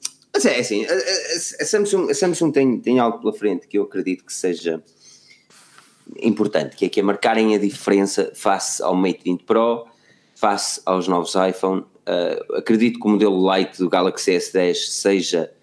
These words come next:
dos mais importantes da marca, ah, tanto porque vai combater o tal, ah, dez R da, da Apple. E aqui um fio impecável do Eduardo Sousa, com um abraço, com a doação de dois euros. Impecável! Vocês podem fazer doação de dois, dois, três, pá.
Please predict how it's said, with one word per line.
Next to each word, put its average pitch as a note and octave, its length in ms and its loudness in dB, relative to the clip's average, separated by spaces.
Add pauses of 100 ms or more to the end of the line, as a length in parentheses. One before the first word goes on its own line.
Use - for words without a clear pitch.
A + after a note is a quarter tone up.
(380)
dos F2+ 240 0
mais F#2+ 260 2
importantes F2 600 -2
da F2+ 100 0
marca, E2 460 -2 (140)
ah, D#2+ 140 -4
tanto F#2 300 0
porque - 180 -18
vai F#2 140 2
combater F2 340 2
o D#2+ 200 0
tal, E2 320 0
ah, - 280 -6
dez E2 300 0
R D#2+ 280 -2
da, D#2 200 0
da C#2+ 280 -2
Apple. D2+ 220 -8 (320)
E - 80 -10
aqui - 120 -4
um F#2 120 2
fio F4+ 760 0
impecável B2 600 2
do A2 100 4
Eduardo G#2 340 2 (120)
Sousa, G#2 240 4
com A2 100 2
um G#2+ 140 4
abraço, A#2 400 0
com C3 100 4
a A#2 60 2
doação B2+ 380 2
de B2+ 60 2
dois B2+ 220 4
euros. B2 380 2
Impecável! A2 960 0
Vocês F3 300 0
podem C4+ 200 2
fazer A3 220 2
doação F#3+ 320 2
de D#3+ 60 -4
dois, D3+ 380 0
dois, D3+ 300 2
três, D3 300 0
pá. C#3 200 -2